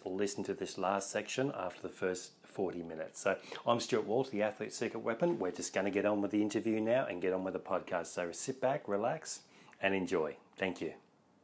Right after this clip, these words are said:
Right. So, Leighton Silver, my guest for today. Leighton is a twenty-three-year-old and single, still looking, lovely guy.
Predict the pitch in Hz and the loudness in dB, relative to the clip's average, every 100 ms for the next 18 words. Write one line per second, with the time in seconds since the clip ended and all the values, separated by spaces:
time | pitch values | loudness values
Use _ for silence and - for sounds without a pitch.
0 | _ _ _ _ _ _ _ _ - - | _ _ _ _ _ _ _ _ -20 -20
1 | - 113 127 - - - - - - - | -14 -4 -4 -4 -10 -20 -20 -20 -20 -20
2 | - - - - - - - - - - | -20 -20 -20 -20 -20 -20 -20 -20 -20 -20
3 | - - - - - - - - - - | -20 -20 -20 -20 -20 -20 -20 -20 -20 -20
4 | - - - - - - - - - - | -20 -20 -20 -20 -20 -20 -20 -20 -12 -12
5 | - - 165 139 - - - - - - | -8 4 4 4 -2 -18 -20 -20 -20 -20
6 | - 131 - 113 - 131 131 110 - - | -4 -2 -2 -4 0 0 0 -6 -12 -6
7 | 135 127 120 143 143 - - - 135 131 | 2 2 4 2 2 -6 -8 0 2 2
8 | 123 120 143 214 - - - - 135 143 | 2 4 4 4 -2 -10 -18 -8 4 4
9 | 160 139 139 135 120 117 143 131 123 135 | 4 2 0 -2 -6 -4 0 0 0 0
10 | 120 123 131 135 - - 110 - 110 113 | 2 4 2 0 -10 -12 -8 -4 0 2
11 | 175 226 - - - - 117 104 113 - | 0 -2 -12 -18 -12 -2 0 2 2 2
12 | 202 - - - - - - 113 131 120 | -2 -4 -14 -20 -20 -18 2 6 8 6
13 | 110 117 151 | 2 4 2